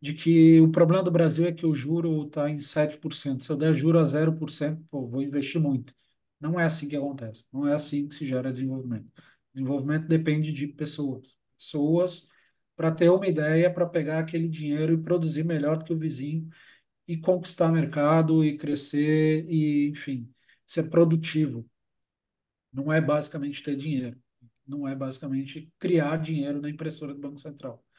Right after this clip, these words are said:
Então, eu acho que tem esse ponto positivo de que vai ter crédito, vai ter dinheiro pra obra,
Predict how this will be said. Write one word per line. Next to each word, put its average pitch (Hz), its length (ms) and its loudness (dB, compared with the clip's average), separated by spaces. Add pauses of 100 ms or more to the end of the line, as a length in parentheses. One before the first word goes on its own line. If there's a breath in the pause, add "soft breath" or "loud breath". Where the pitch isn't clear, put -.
(460 soft breath)
Então, 208 460 -4
eu 180 140 6
acho 180 160 4
que - 80 -20
tem 175 180 -4
esse - 180 -8
ponto 151 260 -6
positivo 175 680 -4
de 143 140 -6
que 139 240 -12
vai 143 280 -2
ter 160 440 0
crédito, 139 760 -6 (800)
vai 120 160 -10
ter 165 240 -2
dinheiro 165 340 2
pra 139 160 -2
obra, 131 520 -4